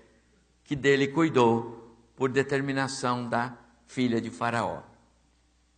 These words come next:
Ele, ele teve instruções naquele período. Ele teve ensinos. Certamente ela cuidou dele cerca de três, quatro anos, talvez.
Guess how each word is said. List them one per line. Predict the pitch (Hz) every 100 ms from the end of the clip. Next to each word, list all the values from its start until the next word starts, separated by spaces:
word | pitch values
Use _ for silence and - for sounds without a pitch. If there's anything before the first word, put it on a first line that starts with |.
| _ _
Ele, | 139 151 170 -
ele | 147 160 165
teve | 170 170 175
instruções | 180 - 208 - - 165 127
naquele | 110 - 104
período. | 95 113 101 98 - _ _ _ _ _ _ _
Ele | 120 131
teve | 131 143 151 156
ensinos. | 185 - 185 180 139 101 - - - _ _ _ _ _ _
Certamente | - 151 151 151 170 180 185
ela | 175
cuidou | 165 165 151 170 156
dele | 160 170 165
cerca | - 170 170 170
de | 147 156 160 147 120 - _ _ _ _
três, | 175 170 147 - -
quatro | 185 180 - 160
anos, | 165 139 107 101 -
talvez. | 127 117 110 82 - -